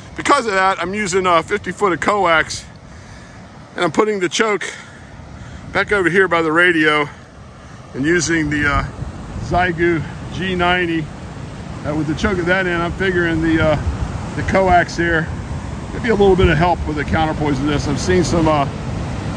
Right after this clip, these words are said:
some things, some videos where people say the counterpoise helps it greatly. It's hard to tune.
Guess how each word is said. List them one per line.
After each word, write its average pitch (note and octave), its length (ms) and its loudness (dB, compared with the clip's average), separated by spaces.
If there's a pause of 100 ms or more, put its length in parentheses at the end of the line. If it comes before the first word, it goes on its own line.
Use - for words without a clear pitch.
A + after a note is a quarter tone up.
(240)
some D3 180 2
things, E3 340 6
some D3 240 -2
videos D#3 480 4
where D3 80 0
people D3+ 280 2
say D#3 180 2
the C#3 100 2
counterpoise F#3 640 2
helps D#3+ 240 0
it D#3 120 -4
greatly. E3 500 2 (400)
It's - 80 -10
hard F#3 240 2
to D#3+ 80 -8
tune. F3+ 460 2